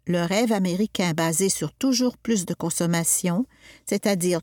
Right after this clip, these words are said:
toujours plus de saccage et de pillage de nos ressources communes,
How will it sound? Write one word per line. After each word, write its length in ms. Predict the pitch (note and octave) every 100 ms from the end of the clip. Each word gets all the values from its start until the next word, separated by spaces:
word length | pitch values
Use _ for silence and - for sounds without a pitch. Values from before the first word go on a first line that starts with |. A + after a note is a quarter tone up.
| -
toujours 380 | C#4 A#3+ A#3+ -
plus 240 | A#3 G3
de 100 | G3+
saccage 580 | F#3+ G3 - F#3+ F3+ E3+
et 60 |
de 140 | E3 F3
pillage 500 | - G3 G3 F3+ E3
de 80 | E3
nos 180 | E3
ressources 460 | D#3+ E3 - E3+ - -
communes, 500 | G#3 G#3+ B3 C#4+